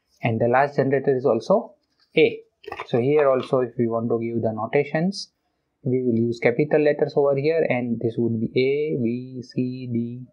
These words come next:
E, F, G, H, and the last would be A again, right? Yes, so this is what develop. Now what is the application of this development of surface?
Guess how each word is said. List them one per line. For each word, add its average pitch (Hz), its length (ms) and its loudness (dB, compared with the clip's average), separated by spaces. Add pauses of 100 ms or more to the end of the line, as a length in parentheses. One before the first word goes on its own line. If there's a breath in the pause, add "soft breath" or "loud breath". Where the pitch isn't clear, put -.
(760)
E, 135 440 -4 (440)
F, 123 300 -2 (320)
G, 127 360 -4 (640)
H, 151 180 2
and 113 200 0
the 117 60 2
last 120 240 2
would 123 160 0
be 147 240 2
A 123 100 2
again, 107 240 -4 (2250)
right? 196 180 4 (1400)
Yes, 120 320 0
so 135 160 2
this 143 200 2
is 185 200 2
what 135 320 6 (240)
develop. 123 380 2
Now 165 260 4
what 180 200 4
is 180 140 2
the 151 180 6
application 120 680 0 (260)
of 113 160 -4
this 120 140 -2
development 123 540 0
of 117 120 -2
surface? - 400 -4